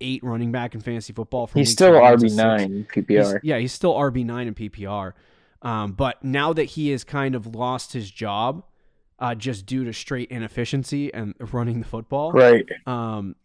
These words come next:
Speaker 1: I think there's gonna be opportunities for him, obviously, but Rachaad White now looks to be the guy in the backfield, at least in the short term.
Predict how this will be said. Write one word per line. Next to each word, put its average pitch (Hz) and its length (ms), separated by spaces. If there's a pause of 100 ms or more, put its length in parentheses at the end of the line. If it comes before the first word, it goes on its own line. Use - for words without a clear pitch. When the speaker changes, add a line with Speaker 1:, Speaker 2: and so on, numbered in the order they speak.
(260)
Speaker 1:
I 165 100
think 165 160
there's 151 160
gonna 151 140
be 143 140
opportunities 135 640
for 127 160
him, 131 300 (280)
obviously, 127 800 (260)
but 131 180
Rachaad 127 420
White 117 360
now 120 240
looks 117 320
to 120 80
be 117 140
the 107 80
guy 107 240
in 104 80
the 104 80
backfield, 104 500
at - 80
least 110 280
in 107 80
the 98 60
short 101 300
term. 107 340